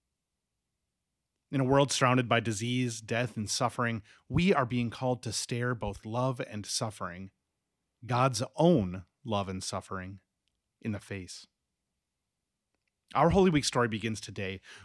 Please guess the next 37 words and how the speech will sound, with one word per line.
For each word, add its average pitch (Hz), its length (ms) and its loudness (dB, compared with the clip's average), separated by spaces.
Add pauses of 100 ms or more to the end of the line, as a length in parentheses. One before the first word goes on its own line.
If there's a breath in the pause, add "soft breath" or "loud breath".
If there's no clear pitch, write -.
whether 143 240 6
we 135 100 4
grip 135 320 2
actual 151 420 2
palm 127 300 -2
branches 113 380 -2
this 110 180 -6
year 101 200 -6
or 113 180 -4
not. 90 240 -8 (920)
The 135 100 -2
palms 156 280 2
we 139 60 0
typically 165 420 -2
wave 107 220 -2
on 107 100 -2
Palm 117 220 -2
Sunday 113 240 0
are 117 100 2
burned 127 320 4
the 120 80 -2
following 131 420 0
year 95 300 -10 (100)
as 107 120 -16
the 110 80 -10
story 120 360 -2
begins 107 520 -6
again. 95 400 -12 (1800)
We 143 100 2
are 135 80 4
called 151 400 4
today 123 380 2
into 156 400 2
the 120 80 -2
story 120 440 -2
of 110 160 -8
Jesus 95 540 -10